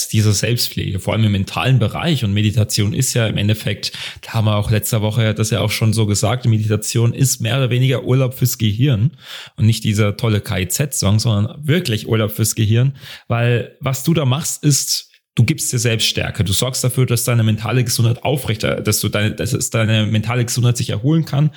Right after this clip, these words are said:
du Stress abbaust und es dir allgemein einfach besser geht, denn da haben wir auch unser Mantra, beziehungsweise das, was der Dennis auch sehr, auch gerne sagt. Shoutouts an Dennis, der kann heute wegen einer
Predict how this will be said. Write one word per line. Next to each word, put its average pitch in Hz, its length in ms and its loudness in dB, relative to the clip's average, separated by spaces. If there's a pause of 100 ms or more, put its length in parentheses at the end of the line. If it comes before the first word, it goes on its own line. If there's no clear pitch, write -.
(280)
du 117 80 4
Stress - 380 -2
abbaust 123 560 -2
und 110 40 2
es 110 120 2
dir - 160 -4
allgemein 104 480 2
einfach 95 180 0
besser 92 300 0
geht, - 200 -4
denn 107 260 0 (500)
da 104 140 -4
haben 131 140 -2
wir 131 100 2
auch - 140 -2
unser 131 240 2
Mantra, 143 400 2
beziehungsweise 123 520 2
das, 117 160 0
was 120 180 0
der 107 100 2
Dennis 156 400 -2
auch 98 140 0
sehr, 101 380 -2
auch 98 260 0
gerne 101 260 0
sagt. 113 480 -2 (500)
Shoutouts 117 460 0
an 107 120 2
Dennis, 131 340 0
der - 140 0
kann 104 220 -2
heute 104 300 0
wegen 110 240 0
einer 104 400 0